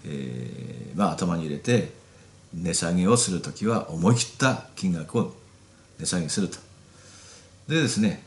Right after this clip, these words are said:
えー、まあ、時期でございます。まずはね、時期は、あのー、まあ、売りに出してから一ヶ月間ぐらいはですね、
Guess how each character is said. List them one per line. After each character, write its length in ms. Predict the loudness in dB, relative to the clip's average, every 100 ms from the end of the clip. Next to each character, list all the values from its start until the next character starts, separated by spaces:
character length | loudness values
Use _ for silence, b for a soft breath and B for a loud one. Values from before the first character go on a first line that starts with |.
| -4
え 280 | 0 2
ー、 20 | 2
ま 100 | 2
あ、 140 | 2
時 200 | 2 2
期 120 | 4
で 80 | 2
ご 140 | 2 2
ざ 80 |
い 40 | 2
ま 60 |
す。 180 | 0 0
ま 120 | -2
ず 80 | 0
は 80 | 0
ね、 200 | 0 0 -10 -20 B B B B B B -8
時 180 | -2 0
期 160 | 2 4
は、 320 | 4 4 -6 -20 -10
あ 60 | -4
の 1080 | 0 0 0 -2 -4 -4 -6 -6 -6 -8 -2
ー、 40 |
ま 240 | -2 -2 -8
あ、 60 |
売 120 | -4 2
り 100 | 2
に 120 | 2
出 140 | 0
し 80 | -2
て 100 | -2
か 100 | -2
ら 100 | 0
一 140 | 0 -4
ヶ 160 | -2 0
月 180 | 2 0
間 160 | 0
ぐ 60 | 2
ら 80 | 2
い 40 |
は 80 | 0
で 60 | -2
す 120 | -2
ね、 220 | -2 -2